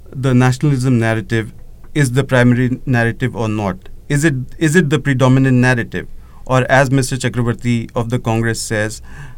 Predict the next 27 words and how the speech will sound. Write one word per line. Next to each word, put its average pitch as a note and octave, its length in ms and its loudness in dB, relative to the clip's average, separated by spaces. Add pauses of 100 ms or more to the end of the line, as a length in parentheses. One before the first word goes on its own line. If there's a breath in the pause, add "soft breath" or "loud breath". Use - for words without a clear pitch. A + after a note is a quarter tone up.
the, C3 300 2
the, - 400 -8
the, C#3 480 -4 (480)
the C#3+ 120 -4
people E3 300 -2
who C#3+ 140 2
are C3 80 2
voting C3 400 -2
against C#3 340 0
the C3 80 0
B A#2 160 0
J A2 160 -2
P A#2 360 -6 (240 loud breath)
are B2+ 120 2
remaining C3 400 4
silent C3 680 -2 (260 soft breath)
and B2+ 180 2
not C#3+ 220 2
letting B2+ 320 2
their, B2 280 4 (380 loud breath)
uh, A#2 300 -4 (100)
choice C3+ 300 0
of A#2+ 140 -2
their B2 140 2
votes B2 380 -2 (160)
known C3+ 440 4 (180)
to C3 200 0